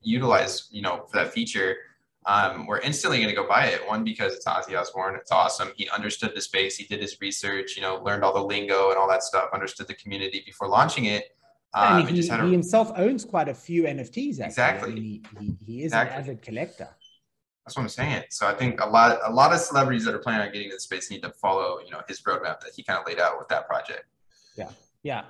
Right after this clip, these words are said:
Speaker 2: If they, in other words, I think, I think it, it becomes a plus if they're bringing in a community as well, then it's like
Speaker 1: Mm-hmm.
Speaker 2: a cherry on top,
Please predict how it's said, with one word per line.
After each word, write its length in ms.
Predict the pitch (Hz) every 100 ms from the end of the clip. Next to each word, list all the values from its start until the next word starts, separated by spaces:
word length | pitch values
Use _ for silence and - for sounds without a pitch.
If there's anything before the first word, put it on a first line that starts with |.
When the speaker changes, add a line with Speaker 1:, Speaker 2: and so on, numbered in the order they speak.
| _
Speaker 2:
If 160 | 208 -
they, 440 | 208 202 - - -
in 140 | 196
other 120 | 214
words, 140 | 208 185
I 100 | 185
think, 320 | 240 226 -
I 80 | 180
think 320 | 180 214 190 -
it, 180 | 180 175
it 140 | 175 175
becomes 460 | 170 175 233 220
a 60 | 196
plus 560 | - - 220 202 - -
if 180 | 180 -
they're 240 | 156 147 -
bringing 480 | 131 127 160 180 180 180
in 160 | 165
a 40 | 160
community 520 | 160 156 160 160 147
as 120 | 127
well, 580 | 123 156 170 233 254 - -
then 140 | 160 156
it's 120 | 160
like 200 | 135 107
Speaker 1:
Mm-hmm. 100 | 113
Speaker 2:
a 320 | 131 131 131 -
cherry 360 | - 185 185
on 200 | 170 156
top, 440 | 165 170 202 -